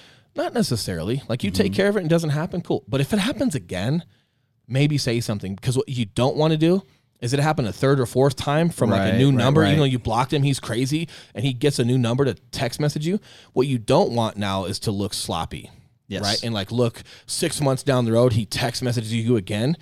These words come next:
Speaker 1: you know, and, like, now you look bad to your,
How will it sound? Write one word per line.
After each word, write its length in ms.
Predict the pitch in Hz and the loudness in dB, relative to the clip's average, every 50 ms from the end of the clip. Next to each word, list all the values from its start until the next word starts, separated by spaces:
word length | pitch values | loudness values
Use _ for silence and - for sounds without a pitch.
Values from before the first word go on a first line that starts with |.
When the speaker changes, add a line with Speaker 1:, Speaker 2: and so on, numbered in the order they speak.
| - - - - - _ - | -10 -20 -20 -20 -20 _ -6
Speaker 1:
you 120 | 110 113 | -4 -2
know, 180 | 110 110 117 123 | 0 2 2 2
and, 80 | 127 117 | 0 0
like, 300 | 104 98 92 - - - _ _ _ _ 107 | -2 -4 -6 -8 -14 -20 _ _ _ _ -12
now 160 | 113 127 143 | -6 -4 -2
you 140 | 151 151 139 | 0 0 0
look 160 | 131 127 95 90 | 0 -2 -2 -2
bad 260 | 120 117 117 113 104 | -2 -2 -2 -2 -4
to 100 | - 104 | -4 -6
your, 200 | 104 92 85 - | -6 -6 -6 -8